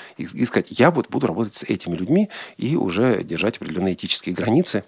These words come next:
м, с конкурентами действительно не работать. Есть еще способ ин-, получения инсайдерской информации просто через свои каналы, это дружеские отношения, это дружеские связи. А, тогда вы можете получать информацию от конкурентов тоже, об этом мы говорить не будем. А вот дальше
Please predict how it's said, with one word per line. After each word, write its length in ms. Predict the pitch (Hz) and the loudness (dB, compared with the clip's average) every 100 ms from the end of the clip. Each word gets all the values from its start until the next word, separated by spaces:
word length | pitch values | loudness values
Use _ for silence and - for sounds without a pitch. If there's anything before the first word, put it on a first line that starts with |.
| - | -10
м, 320 | - 80 - | -14 -10 -8
с 60 | - | -6
конкурентами 420 | 90 95 101 110 | -4 -4 -2 -4
действительно 360 | - - 98 | -4 -4 -2
не 120 | 92 - | -2 -2
работать. 400 | 92 - - - - - - | -2 -6 -14 -14 -12 -12 0
Есть 300 | 117 139 95 | 4 4 4
еще 200 | - 78 | -2 -2
способ 480 | - 85 76 - 80 | -4 -4 -2 -4 -6
ин-, 120 | 80 | -6
получения 480 | 92 104 - 92 87 | -2 2 2 2 0
инсайдерской 500 | - 87 - - - | -2 -2 -4 -6 -2
информации 460 | 80 82 - - | 0 0 0 -2
просто 340 | - 113 98 - | 2 2 2 -2
через 240 | 80 76 | -2 -4
свои 200 | - 78 | -4 -2
каналы, 440 | - 131 190 220 | 0 4 6 6
это 240 | 185 - - | 4 0 -8
дружеские 560 | 80 101 85 78 - | 0 0 0 -2 -2
отношения, 460 | 82 - - 220 151 | 0 0 4 4 4
это 100 | - | 0
дружеские 480 | - - - - - | -4 -4 -4 -6 -6
связи. 400 | - 190 185 143 - - - - | 2 4 4 -2 -8 -12 -14 -8
А, 220 | - 196 95 - | 0 2 2 0
тогда 240 | 104 143 | 4 6
вы 60 | 104 | 6
можете 260 | 92 80 | 2 -2
получать 340 | - 98 80 - | -4 -2 -2 -4
информацию 440 | - 82 82 101 | -4 -4 -2 -2
от 80 | - | -2
конкурентов 500 | - - - 151 - | -4 -4 -4 -6 2
тоже, 240 | 156 233 | 6 8
об 220 | 254 - 202 | 6 6 4
этом 160 | 220 | 6
мы 80 | 170 | 6
говорить 260 | 127 160 175 | 6 4 4
не 80 | |
будем. 280 | 190 123 - - - - - - - - | 4 2 -2 -10 -18 -16 -14 -16 0 6
А 100 | 156 | 6
вот 180 | 180 - | 6 0
дальше 640 | 143 202 277 - - 76 | 4 4 4 4 2 0